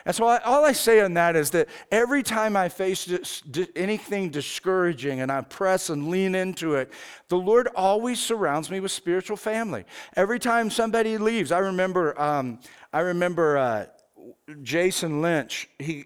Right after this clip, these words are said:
he took me to lunch at Fortune Walk. A lot of good things happen at Fortune Walk, okay?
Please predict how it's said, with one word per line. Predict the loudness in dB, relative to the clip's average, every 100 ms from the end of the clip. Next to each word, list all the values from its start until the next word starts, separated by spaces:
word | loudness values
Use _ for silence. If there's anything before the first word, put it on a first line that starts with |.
| -10
he | -8
took | -4 -4
me | 0
to | 0
lunch | 0 -2 -2
at | -6
Fortune | -2 -4 -2 -4
Walk. | -4 0
A |
lot | 2 2
of | 4
good | 4 4
things | 2 2 2
happen | 0 0 -4
at | -2
Fortune | -2 -2 -4 -4
Walk, | -6 -8 -18 -20 -20 -20 -20 -10
okay? | -2 2 2